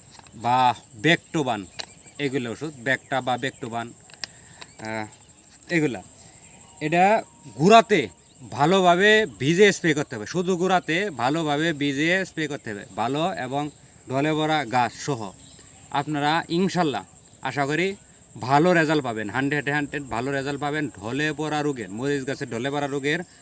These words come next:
সমাধান, কুমড়া জাতীয় গাছের ঢলে পড়া রোগের সমাধান ব্যাকটাপ বা ব্যাকটোবান। আমার হাতে দেখতে পাবেন ব্যাক-, এটা পঞ্চাশ গ্রামের দাম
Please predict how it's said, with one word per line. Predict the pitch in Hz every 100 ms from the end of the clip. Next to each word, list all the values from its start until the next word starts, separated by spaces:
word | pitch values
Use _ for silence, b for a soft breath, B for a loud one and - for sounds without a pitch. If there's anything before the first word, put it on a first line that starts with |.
| B -
সমাধান, | 135 131 127 143 151 147 -
কুমড়া | 165 151 143
জাতীয় | 139 143 143
গাছের | 143 147 135
ঢলে | 117 135
পড়া | 139 135
রোগের | 139 139
সমাধান | - 131 120 147 196 - _ -
ব্যাকটাপ | 107 135 - - 165 202 - -
বা | 110 127 120
ব্যাকটোবান। | 147 - - 120 92 - - B B -
আমার | 127
হাতে | 135 143
দেখতে | 135 135
পাবেন | 151
ব্যাক-, | 131 110 - - - B B B
এটা | 131 127 -
পঞ্চাশ | 208 220 220 - - 185 185 180 165 135
গ্রামের | 135 135 156 165 123
দাম | 131 131 143 160